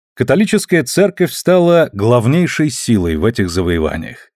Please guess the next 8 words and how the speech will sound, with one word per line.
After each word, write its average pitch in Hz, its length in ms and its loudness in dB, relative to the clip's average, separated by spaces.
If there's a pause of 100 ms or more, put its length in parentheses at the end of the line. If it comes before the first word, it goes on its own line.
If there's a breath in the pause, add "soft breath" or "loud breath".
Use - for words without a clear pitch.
(540)
Поэтому 165 420 2
конкистадоры, 127 840 0
как - 180 -4
только 202 280 0
высаживались 127 680 0
на 123 120 0
неизведанный 92 680 0
берег, 165 460 0